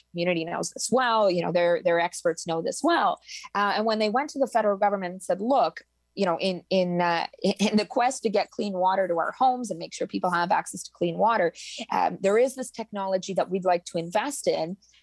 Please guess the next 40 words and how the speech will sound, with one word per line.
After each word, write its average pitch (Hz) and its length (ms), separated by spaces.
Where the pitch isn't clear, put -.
uh, 180 160
so 185 180
that, 180 280
that 175 200
our, 165 300
our, 160 320
uh, 160 180
water 175 280
pipes - 360
are, 165 180
are 165 140
more, 165 420
uh, 160 200
I - 80
guess, - 280
uh, 165 160
able 180 220
to - 120
shift - 480
with, 175 220
with 175 160
the - 80
ground 196 360
shifting." - 480
And 208 140
the 208 40
feds 240 380
sent 247 300
them 240 140
to 208 120
this, 185 320
this, 190 380
uh, 175 320
uh, 87 380
again, 175 400
this, 185 380
this 170 280
source 214 400
of 196 100
funding 220 640